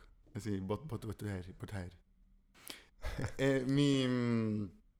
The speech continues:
eh, mi danno a parlare e mi dicono, "Senti, vole-, in pratica cercavamo qualcuno che venisse dal Regno Unito, non c'è nessuno, quindi tu sei quello che più si avvicina a questa cosa,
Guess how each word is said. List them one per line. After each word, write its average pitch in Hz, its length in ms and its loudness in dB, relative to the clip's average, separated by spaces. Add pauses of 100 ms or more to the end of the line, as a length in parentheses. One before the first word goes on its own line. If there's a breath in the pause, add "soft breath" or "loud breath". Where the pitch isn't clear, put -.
(520)
eh, 101 400 0
mi 113 160 2
danno 117 200 4
a 117 40 2
parlare 117 380 2
e 104 40 0
mi 104 120 0
dicono, 104 580 0
"Senti, 104 520 0
vole-, 113 320 2
in 113 260 0
pratica 107 460 -2
cercavamo 113 500 4
qualcuno 113 360 2
che 107 80 0
venisse 107 320 -2
dal 107 140 4
Regno 117 240 6
Unito, 113 420 2 (240 loud breath)
non 117 140 2
c'è 104 100 -2
nessuno, 110 540 0
quindi 107 320 0
tu 117 200 0 (340 loud breath)
sei 120 200 2
quello 113 280 6
che 113 120 2
più 123 160 -2
si 117 80 2
avvicina 110 460 2
a 101 80 0
questa 117 360 0
cosa, 120 400 0